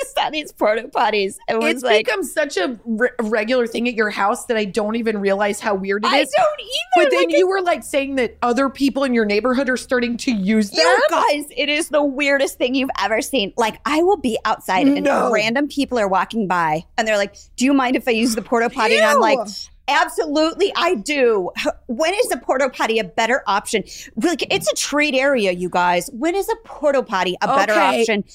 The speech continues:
Speaker 1: than just
Speaker 2: Uh,
Speaker 1: crapping in the
Speaker 2: for,
Speaker 1: woods?
Speaker 2: no, for, I, I had,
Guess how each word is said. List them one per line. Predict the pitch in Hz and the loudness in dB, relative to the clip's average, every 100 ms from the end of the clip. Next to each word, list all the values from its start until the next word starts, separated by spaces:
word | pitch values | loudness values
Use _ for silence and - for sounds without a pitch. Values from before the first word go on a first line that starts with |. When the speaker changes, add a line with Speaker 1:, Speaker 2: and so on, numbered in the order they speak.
| - | -6
Speaker 1:
than | 233 277 | 0 4
just | 277 262 | 4 2
Speaker 2:
Uh, | |
Speaker 1:
crapping | - 208 180 220 | -2 -2 0 0
in | 196 | 0
the | 185 | 2
Speaker 2:
for, | 311 175 | 2 2
Speaker 1:
woods? | 160 294 | 0 -4
Speaker 2:
no, | 302 254 233 226 - - | -2 0 0 -2 -10 -6
for, | 269 262 - | -2 -2 -4
I, | 226 220 - | -6 -6 -4
I | 226 | -2
had, | 262 277 269 | 0 -2 -4